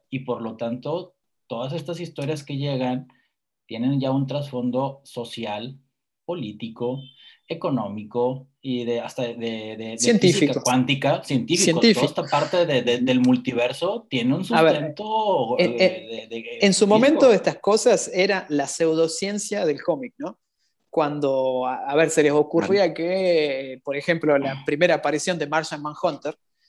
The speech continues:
Speaker 2: este, el científico que lo trae crea una máquina, eh, que, eh, <laughs> lo termina teletransportando desde Marte,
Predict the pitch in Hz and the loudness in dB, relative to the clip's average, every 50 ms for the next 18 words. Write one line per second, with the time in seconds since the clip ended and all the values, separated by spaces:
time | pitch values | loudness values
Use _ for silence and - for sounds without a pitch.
0 | _ _ - 135 135 123 - _ - 139 131 123 123 123 123 123 123 123 117 - | _ _ -8 -6 -6 -6 -8 _ -4 -2 0 0 0 2 2 2 4 4 4 4
1 | 151 143 143 135 - - 160 156 156 196 196 - 180 165 151 147 147 147 143 143 | 6 6 6 4 4 4 4 4 6 6 6 6 6 6 4 4 6 6 4 4
2 | - 175 175 170 160 156 156 - 170 170 185 180 170 170 160 160 165 180 190 175 | 4 4 4 6 6 4 2 0 0 2 2 2 0 -2 -6 -6 -6 -6 -6 -8
3 | 170 - 165 165 165 175 190 202 - _ _ _ _ _ _ _ - - 139 135 | -8 -10 -10 -10 -10 -10 -10 -12 -16 _ _ _ _ _ _ _ -10 -6 -4 -2
4 | 135 135 135 - 131 123 123 127 131 127 127 123 120 123 101 95 98 - - - | -2 -4 -4 -4 -2 -2 0 0 -2 -2 -2 0 0 0 0 0 0 0 0 -2
5 | 127 - - 147 - - 175 170 156 156 156 147 165 185 170 160 156 156 147 - | 0 0 0 0 2 2 4 4 4 4 4 4 4 6 6 6 6 4 4 4
6 | 156 156 - 165 160 156 185 185 180 160 139 139 139 151 175 190 185 165 160 - | 0 0 0 0 2 4 4 4 4 4 4 4 2 2 2 2 2 2 2 0
7 | 175 190 214 | -4 -6 -6